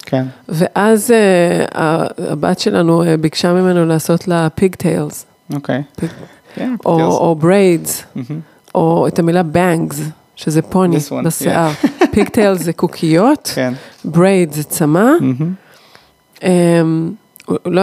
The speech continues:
Speaker 2: הוא לא, כמובן שלא היה לו מושג מה
Speaker 1: כן.
Speaker 2: זה. כאילו,
Speaker 1: זה
Speaker 2: זאת אומרת,
Speaker 1: מאוד
Speaker 2: אתה
Speaker 1: ספציפי.
Speaker 2: עובר לתחום אחר, וגם אני למדתי משחק,
Speaker 1: מהמם.
Speaker 2: אז ב-, בקנדה, ובאתי נורא עם, אה, דווקא תחושה, "אה, אני יודעת אנגלית."
Speaker 1: <laughs>
Speaker 2: כי באמת יש לי אנגלית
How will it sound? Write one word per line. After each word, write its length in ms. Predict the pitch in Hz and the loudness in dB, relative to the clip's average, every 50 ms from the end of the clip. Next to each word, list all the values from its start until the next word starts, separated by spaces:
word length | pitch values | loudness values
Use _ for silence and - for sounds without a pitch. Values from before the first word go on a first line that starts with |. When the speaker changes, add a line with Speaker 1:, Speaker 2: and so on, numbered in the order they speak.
| - - | 0 -2
Speaker 2:
הוא 140 | 208 175 175 | -2 -2 0
לא, 240 | - 196 214 185 | 0 2 2 0
כמובן 460 | - - 220 202 190 175 202 240 269 277 | 0 2 2 2 4 4 4 2 2 2
שלא 200 | - 247 175 175 | 2 2 2 2
היה 120 | 180 185 | 2 2
לו 100 | 185 185 | 2 2
מושג 360 | 180 185 - - 190 180 165 156 | 0 -2 -2 0 0 0 0 0
מה 200 | 160 170 190 202 | 2 2 2 2
Speaker 1:
כן. 100 | 185 170 | 2 2
Speaker 2:
זה. 100 | 147 135 - _ _ - - - - - - - _ - | 0 -4 -6 _ _ -20 -20 -20 -20 -20 -20 -20 _ -4
כאילו, 380 | - 214 196 185 170 175 170 - | 0 2 4 4 4 2 2 2
Speaker 1:
זה 60 | 127 | 2
Speaker 2:
זאת 80 | 127 | 2
אומרת, 240 | 196 180 180 180 - | 2 2 2 2 0
Speaker 1:
מאוד 80 | 202 160 | 0 0
Speaker 2:
אתה 80 | 170 170 | 2 2
Speaker 1:
ספציפי. 160 | 165 170 160 | 2 2 2
Speaker 2:
עובר 240 | 160 180 240 262 262 | 2 2 4 4 4
לתחום 440 | 233 214 - - - 233 220 220 208 | 2 2 0 0 0 2 2 2 0
אחר, 300 | 190 - - 269 240 180 | -2 -4 -4 -2 0 0
וגם 220 | 170 180 156 160 165 | 0 2 2 2 2
אני 160 | 175 214 240 | 4 4 4
למדתי 340 | 208 185 175 185 180 - 233 | 4 4 2 2 0 0 0
משחק, 540 | 202 175 - - - - - 311 294 - - - _ - | 0 0 0 -2 -4 -2 -2 -2 -4 -6 -12 -16 _ -12
Speaker 1:
מהמם. 260 | 135 123 135 151 156 - - | -10 -8 -8 -10 -8 -6 -2
Speaker 2:
אז 240 | - 175 175 170 | 0 0 0 0
ב-, 240 | 180 156 156 170 - | 0 0 0 0 -2
בקנדה, 480 | 151 147 - 175 180 214 247 247 285 294 320 - - - - - - - _ _ - - 160 156 175 - - _ _ - - _ - 160 156 - - - - | -4 -4 -2 -2 0 0 0 0 0 0 -2 -4 -10 -20 -20 -20 -20 -20 _ _ -12 -6 -2 0 0 0 0 _ _ -20 -20 _ -10 -10 -10 -10 -8 -6 -2
ובאתי 340 | 160 196 247 - - 381 | 0 0 0 0 0 0
נורא 260 | 285 196 170 160 180 190 | 0 2 2 2 2 2
עם, 220 | 208 208 208 208 | 2 2 4 4
אה, 340 | 202 196 190 185 180 170 170 | 4 4 4 4 4 2 2
דווקא 280 | 160 170 - - - 180 | 0 -2 -2 -2 -2 -2
תחושה, 360 | - - - 175 - - 214 | -2 -2 -2 -2 -2 -2 -2
"אה, 120 | 220 - 302 330 269 | -2 -2 -2 -2 -2
אני 100 | 190 170 | -2 -2
יודעת 260 | 165 165 190 208 - | -2 -2 -2 -4 -4
אנגלית." 380 | 180 160 151 156 156 - - - _ _ - - - - | -4 -4 -4 -6 -8 -10 -14 -20 _ _ -14 -12 -10 -8
Speaker 1:
<laughs> 360 | - - - - - - - - | -4 -2 -4 -2 -2 -4 -4 -2
Speaker 2:
כי 120 | - 165 | 0 2
באמת 340 | 165 185 180 220 320 370 359 | 2 4 4 4 4 4 2
יש 160 | 254 - - | 2 2 2
לי 100 | 226 196 | 2 2
אנגלית 280 | 185 185 180 190 202 | 2 4 2 2 0